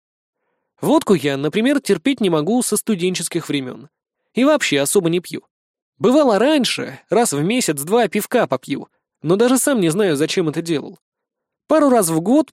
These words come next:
по особым случаям, за компанию, как настоящий латентный и слабовольный алкоголик, выпивал чего-нибудь покрепче,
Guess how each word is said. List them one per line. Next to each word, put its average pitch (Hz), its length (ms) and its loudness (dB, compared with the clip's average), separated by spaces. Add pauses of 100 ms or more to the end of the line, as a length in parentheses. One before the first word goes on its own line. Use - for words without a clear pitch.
по 151 120 2
особым 160 360 0
случаям, 208 580 0 (160)
за 185 160 0
компанию, 180 580 0
как 180 180 -4
настоящий 170 560 0
латентный 156 560 -2
и 160 140 -6
слабовольный 151 640 0
алкоголик, 160 580 -2 (220)
выпивал 240 440 0
чего-нибудь 180 520 0
покрепче, 139 540 -6